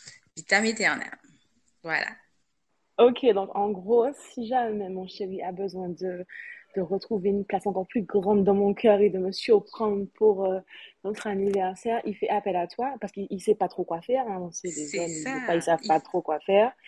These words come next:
Speaker 2: Il
Speaker 1: <laughs>
Speaker 2: t'appelle et toi, tu leur donnes des solutions pour créer un événement hyper mémorable et que sa femme retombe amoureuse de lui, quoi.
Speaker 1: C'est ça, c'est exactement ça.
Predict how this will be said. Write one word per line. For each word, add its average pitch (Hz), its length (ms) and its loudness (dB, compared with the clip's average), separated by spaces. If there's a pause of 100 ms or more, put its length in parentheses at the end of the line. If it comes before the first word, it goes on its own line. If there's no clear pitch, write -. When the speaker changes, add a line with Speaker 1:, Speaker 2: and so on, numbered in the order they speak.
(360)
Speaker 2:
Il 247 180 4
Speaker 1:
<laughs> - 0 -
Speaker 2:
t'appelle 233 540 6 (260)
et 214 140 -4
toi, 240 320 0
tu 240 160 -14
leur 208 160 -6
donnes 202 180 -6
des 202 60 -8
solutions 196 400 -10
pour 196 140 -16
créer 190 420 -4
un 185 140 -6
événement 180 500 -8
hyper 185 260 -8
mémorable 175 460 -6
et 175 60 -6
que 175 100 -12
sa 175 140 -8
femme 175 240 -8
retombe 175 340 -8
amoureuse 170 400 -8
de 170 80 -6
lui, 151 160 -14
quoi. - 160 -16 (160)
Speaker 1:
C'est - 440 -4
ça, - 260 -6
c'est - 160 -2
exactement 233 560 -6
ça. - 160 -14